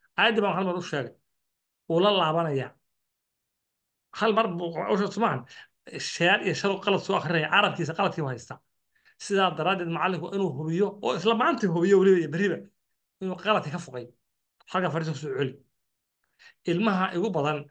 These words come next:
maxaa isugu badan? Ilmaha iska yaraysi. <laughs> Ilmaha iska yaree. Haddii ay, ay keenayso ilmaha badani in kuwa kale xaqooda lagu tunto,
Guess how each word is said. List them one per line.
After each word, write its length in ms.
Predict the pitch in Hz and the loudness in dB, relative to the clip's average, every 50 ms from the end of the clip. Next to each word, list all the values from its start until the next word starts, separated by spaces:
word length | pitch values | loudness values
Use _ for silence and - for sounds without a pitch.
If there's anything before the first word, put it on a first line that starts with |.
| _ | _
maxaa 240 | _ - - - 226 | _ -4 0 0 0
isugu 180 | 196 185 233 240 | 2 0 2 4
badan? 160 | 220 233 214 | 4 4 4
Ilmaha 160 | 170 190 196 | 2 -2 -4
iska 140 | - - 240 | -2 2 2
yaraysi. 340 | 226 214 233 226 185 160 165 - - - _ - - _ _ _ _ _ _ _ _ | 4 4 4 2 0 -2 -8 -14 -16 -18 _ -20 -20 _ _ _ _ _ _ _ _
<laughs> 800 | _ _ _ _ _ _ _ _ _ _ _ _ _ _ _ - | _ _ _ _ _ _ _ _ _ _ _ _ _ _ _ -4
Ilmaha 160 | 180 214 208 | -2 0 0
iska 120 | - 202 226 | 2 4 4
yaree. 260 | 214 214 208 196 156 - - - _ _ _ _ _ _ _ _ _ _ _ _ _ _ _ _ _ _ _ _ _ _ _ _ _ _ _ _ _ _ _ _ _ _ _ _ _ - | 6 6 4 2 0 -4 -8 -16 _ _ _ _ _ _ _ _ _ _ _ _ _ _ _ _ _ _ _ _ _ _ _ _ _ _ _ _ _ _ _ _ _ _ _ _ _ -12
Haddii 280 | 160 165 165 233 233 | -10 -4 -2 0 0
ay, 220 | - - 202 185 175 175 - - | 0 0 -2 -2 -2 -4 -6 -6
ay 120 | 185 165 156 - - - | -4 -4 -4 -4 -6 -6
keenayso 640 | - - 185 190 214 220 214 196 185 - - 202 | 0 4 6 6 6 8 6 6 4 2 0 -2
ilmaha 300 | 185 170 170 202 185 170 | -2 -2 0 0 0 0
badani 320 | 165 160 165 151 147 143 - | 0 0 0 0 -2 -2 -4
in 120 | - 185 - | -4 -6 -8
kuwa 220 | - - 175 208 | -4 -2 0 0
kale 200 | 202 - 180 175 | 0 0 -2 -4
xaqooda 340 | - - - 190 196 202 180 | -4 -4 -6 -4 -2 -2 0
lagu 160 | 165 185 202 196 | 0 -2 -2 -2
tunto, 260 | 175 160 135 - 113 | -2 -4 -4 -4 -6